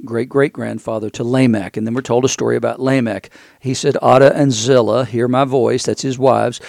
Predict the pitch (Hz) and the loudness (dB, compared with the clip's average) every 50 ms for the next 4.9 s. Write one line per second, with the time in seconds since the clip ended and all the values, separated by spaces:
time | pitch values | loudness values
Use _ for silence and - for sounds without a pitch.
0 | - - _ - 127 127 123 120 120 120 120 120 - 147 123 135 135 127 123 117 | -20 -18 _ -6 -6 -4 -2 0 0 0 -2 -4 -6 -6 -4 -2 -2 0 -2 -2
1 | 107 110 123 - 131 127 127 - - 139 135 127 127 123 127 131 - - 120 - | -2 -4 -4 -2 0 0 0 0 0 -2 0 0 2 2 0 0 0 -2 -4 -2
2 | - 110 127 147 156 - - - 156 151 139 143 139 135 127 120 123 127 - - | 0 2 2 2 2 0 0 2 2 2 4 2 0 0 0 -2 -2 -4 -4 -6
3 | 131 127 139 143 143 135 127 117 110 110 120 127 123 123 120 120 127 131 131 120 | -4 0 0 2 2 0 0 -2 -2 -2 0 0 0 0 0 0 0 0 0 0
4 | 117 117 113 110 - 120 - - 170 165 160 156 - 127 113 104 98 90 | 0 -2 -2 -2 -2 -2 2 4 6 6 6 6 4 0 0 -2 -4 -8